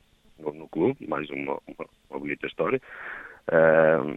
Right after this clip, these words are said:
onde conseguimos chegar ao apuramento de campeão, que traçamos isso também como objetivo, eh, por causa também da nossa ambição, queremos mais, apesar de sabermos que as nossas armas não são iguais a, a outros clubes,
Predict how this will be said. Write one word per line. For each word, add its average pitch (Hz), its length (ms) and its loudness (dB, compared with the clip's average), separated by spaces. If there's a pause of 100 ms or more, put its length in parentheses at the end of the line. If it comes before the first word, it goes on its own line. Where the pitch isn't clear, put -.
(120)
onde 76 160 -2
conseguimos 76 400 -2
chegar 78 180 2
ao 78 80 8
apuramento 78 540 0
de 78 140 -2
campeão, 80 440 -2
que - 260 0 (120)
traçamos 82 460 4
isso 85 180 0
também 87 300 4
como 90 300 2
objetivo, 87 540 0 (680)
eh, 76 640 4 (220)
por 76 120 -8
causa 76 300 2
também 78 280 0
da 73 100 -4
nossa 76 400 0 (280)
ambição, 82 480 -2
queremos 90 320 -2
mais, 123 220 6
apesar 80 300 0
de - 100 -14
sabermos 82 340 -2
que - 200 -2 (640)
as 80 80 -2
nossas 85 280 4
armas 90 300 6
não 87 100 4
são 92 140 4
iguais 87 300 6 (340)
a, 90 440 6
a - 20 2
outros 87 260 2
clubes, 123 320 2